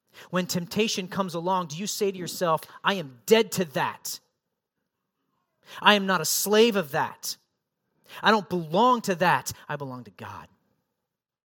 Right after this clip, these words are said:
That's what the coming Savior means to us. You know, as enticing as sin is, you and I know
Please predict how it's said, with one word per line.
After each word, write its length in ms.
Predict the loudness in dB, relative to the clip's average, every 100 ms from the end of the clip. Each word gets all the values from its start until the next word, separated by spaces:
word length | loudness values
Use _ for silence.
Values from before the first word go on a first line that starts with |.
| _ _ _ _ _ _ _ _ _ _ _ _
That's 240 | -6 -4 -6
what 100 | -12
the 80 | -12
coming 260 | -12 -10
Savior 400 | -10 -8 -10 -10
means 320 | -12 -12 -12 -12
to 160 | -12
us. 380 | -12 -10 -12 -14 _ _ _ _ _ _ _ _ _ _ _ _ -20 -12
You 100 | -4
know, 80 | -2
as 120 | -2
enticing 760 | -6 -10 -10 -6 -6 -6 -8 -8
as 200 | -8 -6
sin 320 | -6 -8 -8
is, 400 | -8 -8 -10 -14 _
you 260 | -16 -14 -10
and 80 | -8
I 120 | -8
know 420 | -10 -10 -12 -16